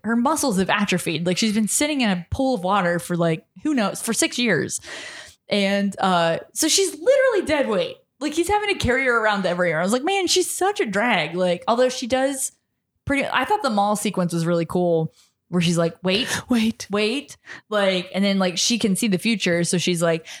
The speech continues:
Speaker 1: but okay, so here's my other question. So clearly in the mall sequence, she can see the future even when it's not related to a murder. So how do they decipher what projections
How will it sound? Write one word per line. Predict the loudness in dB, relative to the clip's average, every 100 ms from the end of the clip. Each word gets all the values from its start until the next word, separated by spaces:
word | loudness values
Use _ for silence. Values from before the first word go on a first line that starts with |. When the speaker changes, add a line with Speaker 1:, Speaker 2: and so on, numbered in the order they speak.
| -4
Speaker 1:
but | -2
okay, | 0 0
so | 0
here's | 0 0 0
my | 0
other | 0 0
question. | -2 -4 -4 -6 -8 -18 -18 -16
So | -4 0 2 2 -2 -8 _ _ _ _
clearly | -2 0 2 2
in | 0
the | 2
mall | 2 2
sequence, | 0 -2 0 0
she | 2 2
can | 2 0
see | 0
the | -2 0
future | 0 0 2 0
even | 0 0
when | 0 -2
it's | -2
not | 0 0
related | 0 0 -2 -2
to | -2
a | -2
murder. | -4 -6 -10 -14 _ _ _ _ _ _ _ _ _ _ _ -6
So | -2 -2
how | -2 -2 0
do | -2
they | 0 0
decipher | 0 -2 0 -2 0 0 2 0 -2 _ _ _ _ _ _ _
what | -6 0 0 0
projections | -4 0 -2 0 -2 0 0 0 -2